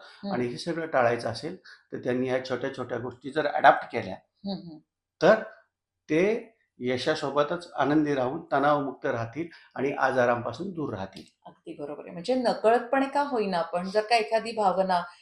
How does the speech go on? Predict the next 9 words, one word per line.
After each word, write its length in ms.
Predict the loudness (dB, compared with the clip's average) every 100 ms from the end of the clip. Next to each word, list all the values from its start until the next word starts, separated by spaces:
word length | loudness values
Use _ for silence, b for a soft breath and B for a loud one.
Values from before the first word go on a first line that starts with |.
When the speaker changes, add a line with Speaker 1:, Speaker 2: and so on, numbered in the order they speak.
| B B 2
Speaker 1:
अ, 260 | 8 8 8
डेव्हलप 360 | 4 6 4 4 4
होतीये 580 | 4 4 0 0 -2 -8
आणि 100 | -4
त्या 140 | -2
समस्याचं 800 | 0 0 2 2 2 4 4 4
आजारामध्ये 960 | 2 2 8 8 10 8 6 6 6 4
रूपांतर 440 | 2 6 4 4
होण्यापूर्वीच 920 | -2 0 -2 -2 -4 -2 -2 -4 -12